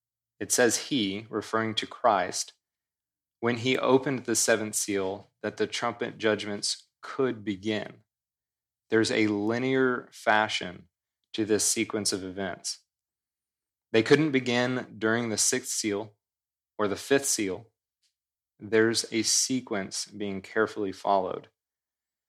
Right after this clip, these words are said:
So from the seventh seal come the trumpets, and from the seventh trumpet come the bowls. Now it says there was silence in heaven for about half an hour.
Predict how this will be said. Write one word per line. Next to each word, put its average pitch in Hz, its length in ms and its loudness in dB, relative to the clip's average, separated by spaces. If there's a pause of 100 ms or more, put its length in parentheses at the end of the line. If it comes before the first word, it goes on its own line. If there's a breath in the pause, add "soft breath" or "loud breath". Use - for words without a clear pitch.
(160)
So 113 160 2
from 120 180 0
the 117 100 0
seventh 127 480 4
seal 117 760 0
come 117 180 -8
the 127 80 0
trumpets, - 640 -6 (280)
and 104 140 -8
from 107 180 -4
the 101 100 -4
seventh 117 760 -2 (260)
trumpet 107 640 -6 (640)
come 101 200 -6
the 92 80 -6
bowls. - 520 -2 (1400)
Now 110 100 2
it 110 60 -2
says 123 220 4
there 123 160 2
was 110 160 2
silence 123 580 2
in 117 140 -6
heaven 107 420 0
for 101 160 -6
about 95 280 -4
half 98 260 -4
an 95 80 -12
hour. - 320 -10